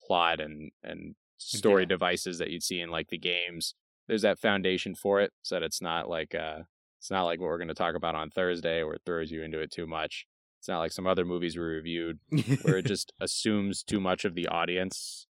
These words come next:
Speaker 1: to
Speaker 2: Hmm.
Speaker 1: get into it. You don't feel like you have to do homework to get this. Like, if you watch the show all the way through, you're gonna
Speaker 2: Yeah.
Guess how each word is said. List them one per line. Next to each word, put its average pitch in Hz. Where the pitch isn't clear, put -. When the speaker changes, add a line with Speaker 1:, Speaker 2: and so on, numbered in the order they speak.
Speaker 1:
to 107
Speaker 2:
Hmm. 104
Speaker 1:
get 92
into 90
it. 85
You 82
don't 85
feel 90
like 80
you 87
have 82
to -
do 87
homework 82
to 82
get 78
this. -
Like, -
if 80
you 95
watch 85
the 78
show 80
all 76
the 78
way 76
through, 80
you're 80
gonna 82
Speaker 2:
Yeah. 104